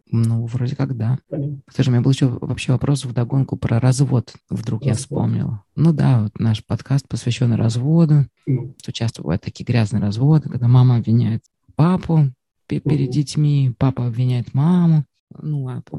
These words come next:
Speaker 1: очерняют, да, каждый, когда дети с ним, очерняют другого.
Speaker 2: Да, да.
Speaker 1: А вот вопрос, эм, от разведённой женщины. А что делать, когда папа очерняет маму прямо при ребёнке?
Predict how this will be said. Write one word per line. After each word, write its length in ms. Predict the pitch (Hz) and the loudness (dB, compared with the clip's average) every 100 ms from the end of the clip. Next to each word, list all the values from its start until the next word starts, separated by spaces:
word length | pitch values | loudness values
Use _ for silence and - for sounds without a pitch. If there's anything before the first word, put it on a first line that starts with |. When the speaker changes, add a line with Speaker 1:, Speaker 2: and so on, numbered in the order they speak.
| - | -10
Speaker 1:
очерняют, 680 | 120 - 143 147 135 120 110 - - | -8 -2 4 6 6 4 0 -4 0
да, 140 | 131 | 0
каждый, 540 | 151 143 117 117 117 110 - 117 110 | 4 4 4 2 -2 -2 -6 -4 0
когда 240 | 131 123 | 0 0
дети 300 | 120 139 - | 2 2 0
с 120 | 113 | 0
ним, 200 | 156 190 | 4 4
очерняют 560 | 151 - 120 123 120 117 - | 4 0 0 2 2 -2 -4
другого. 520 | 123 127 123 110 110 - _ - _ - | -4 -2 -4 -4 -6 -10 _ -20 _ -2
Speaker 2:
Да, 220 | 143 151 | 0 2
да. 220 | 131 135 _ _ | -2 -6 _ _
Speaker 1:
А 60 | - | -2
вот 160 | 139 151 | -2 0
вопрос, 440 | 156 185 202 - | 2 4 2 0
эм, 500 | - 131 123 117 110 - | -2 -2 -2 -4 -6 -2
от 160 | 131 | 0
разведённой 480 | 139 131 139 143 175 | 2 2 2 4 4
женщины. 680 | 165 143 117 - 117 117 123 143 - | 4 2 0 -2 -4 -4 -4 -6 -8
А 120 | - | -4
что 200 | 127 - 170 | -4 -2 -2
делать, 260 | 156 190 | 0 -2
когда 180 | - - 127 | -2 -6 -2
папа 400 | 151 - 139 123 | -2 0 0 0
очерняет 680 | - 127 127 131 139 127 - | -2 -2 0 2 2 0 0
маму 240 | 135 170 | 0 2
прямо 380 | 131 139 151 147 - | 0 -4 -4 -4 -4
при 200 | 135 135 | -2 -2
ребёнке? 560 | 151 156 131 113 104 | -2 0 0 0 -4